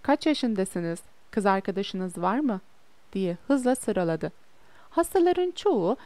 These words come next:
psikoterapistlerini merak ederler ama Sherry'nin soruları özel hayata ihlal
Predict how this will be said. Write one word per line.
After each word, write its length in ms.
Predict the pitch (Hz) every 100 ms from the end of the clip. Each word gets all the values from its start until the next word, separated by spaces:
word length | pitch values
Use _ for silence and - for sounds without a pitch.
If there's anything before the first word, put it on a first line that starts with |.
| - -
psikoterapistlerini 1080 | 277 - 349 320 311 - - - 294 294
merak 400 | 392 320 320 302
ederler 580 | 285 277 269 254 180 - - - -
ama 220 | 240 202
Sherry'nin 480 | - 254 320 302 233
soruları 540 | - 202 180 170 311 -
özel 280 | 202 247 262
hayata 480 | 220 180 185 - -
ihlal 360 | 202 - 262